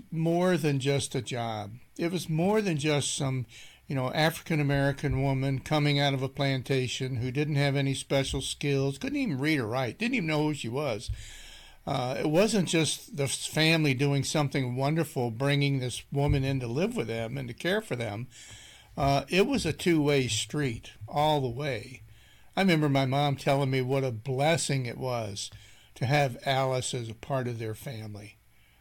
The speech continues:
that she was truly a remarkable woman, truly loved dearly by all of the family members, and they loved her, and,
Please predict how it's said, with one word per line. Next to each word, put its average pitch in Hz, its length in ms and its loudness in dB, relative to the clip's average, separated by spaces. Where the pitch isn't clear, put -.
that 131 160 -6
she - 240 2
was 135 240 0
truly 151 880 2
a 139 80 0
remarkable 123 800 0
woman, 110 320 -6
truly 156 500 2
loved 127 520 0
dearly 120 500 -2
by 151 160 2
all 180 240 4
of 170 140 -2
the 123 80 -2
family 127 440 -2
members, 117 680 -8
and 131 140 -2
they 143 140 6
loved 143 320 4
her, 143 260 4
and, 131 440 -4